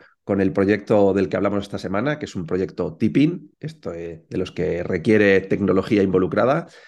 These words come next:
pues nada mejor que empezar hablando de, de nuestro patrocinador, de Simcoin, que además es un proyecto web tres que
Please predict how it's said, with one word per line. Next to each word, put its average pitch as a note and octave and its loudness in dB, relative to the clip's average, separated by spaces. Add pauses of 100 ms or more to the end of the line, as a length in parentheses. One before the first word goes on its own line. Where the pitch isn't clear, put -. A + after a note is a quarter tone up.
(320)
pues F#2 -8
nada A2 2
mejor A#2 -2
que C3 -2
empezar G#2 -4
hablando G#2+ -2
de, F2+ -6
de F#2+ -8
nuestro G2 -6
patrocinador, F2+ 0
de F2+ -6
Simcoin, F2 -4
que - -16
además F#2+ -6
es - -4
un G2+ 2
proyecto G#2 0
web G2 2
tres G#2 0
que G2 -8